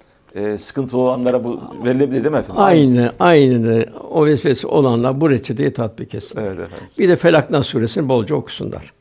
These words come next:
Speaker 1: Evet efendim. Allah razı olsun.
Speaker 2: İnşallah.
Speaker 1: Güzel bir şey oldu. <laughs>
Speaker 2: Yine hocanın bize, hatta bugün milli eğitimdekileri bunu ifade etmek lazım. "Oğlum," derdi, "benim derse gelmediğim gün Mahmut Bayram Hoca ölmüştür.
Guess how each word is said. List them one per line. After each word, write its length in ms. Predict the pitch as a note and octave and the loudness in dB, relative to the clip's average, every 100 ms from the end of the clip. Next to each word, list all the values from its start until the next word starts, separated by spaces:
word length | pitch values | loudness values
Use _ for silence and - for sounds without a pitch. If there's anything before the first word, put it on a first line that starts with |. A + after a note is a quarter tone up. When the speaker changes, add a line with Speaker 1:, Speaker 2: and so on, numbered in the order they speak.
| - | -4
Speaker 1:
Evet 200 | G#2 F#2 | -4 -4
efendim. 220 | F2+ F#2 | -8 -6
Allah 280 | A2 A#2 G#2+ | -4 -2 0
razı 200 | G#2+ G#2 | 0 -2
olsun. 180 | G2+ - | -6 -6
Speaker 2:
İnşallah. 220 | F#2+ A#2 | -2 -2
Speaker 1:
Güzel 120 | G#2 | -2
bir 40 | F2 | -6
şey 120 | G2+ | -8
oldu. 220 | G2 G#2 E2+ - G2+ - | -8 -10 -14 -20 -20 -18
<laughs> 360 | A2+ - _ | -18 -20 _
Speaker 2:
Yine 200 | - F3 | -2 2
hocanın 520 | D#3 D3 C3+ C3+ B2+ - _ - | 2 2 4 2 2 -4 _ -12
bize, 480 | D3+ A#2+ A#2+ A2+ - - | -4 -2 2 2 0 -4
hatta 640 | A#2+ - B2 A#2 - - | -6 0 4 4 2 -6
bugün 320 | - C3+ B2+ | -4 0 0
milli 340 | A2 A#2+ A#2+ B2 | 2 4 4 4
eğitimdekileri 840 | A#2+ A2+ B2 A#2 B2 B2+ B2+ A#2+ | 4 0 0 0 0 2 2 2
bunu 220 | G#2+ G#2+ - | -2 -4 -6
ifade 360 | - - A#2 G#2+ | -8 0 0 2
etmek 360 | A2 - D3 - | -2 -2 -4 -2
lazım. 380 | A#2+ G2 G#2 - _ - _ _ _ - | -2 -2 -6 -16 _ -20 _ _ _ 0
"Oğlum," 340 | D3+ D3 B2+ | 2 4 2
derdi, 320 | A2+ G#2+ G2+ | 2 0 -2
"benim 340 | C3 C3 A#2+ G2 | -2 0 0 0
derse 300 | B2+ B2+ A#2 | 0 0 -2
gelmediğim 640 | A2 C3 B2+ A2 A2 A2 | -2 0 0 -2 -2 -4
gün 240 | G2+ C#3+ E3+ | -4 -4 -2
Mahmut 340 | A#2 A2+ A2 | -2 -2 -4
Bayram 280 | A2+ G#2 G2+ | -4 -2 -4
Hoca 200 | G2+ G2 | -6 -6
ölmüştür. 580 | A2 A#2+ C#3+ - E3 | -4 -2 -4 -6 -8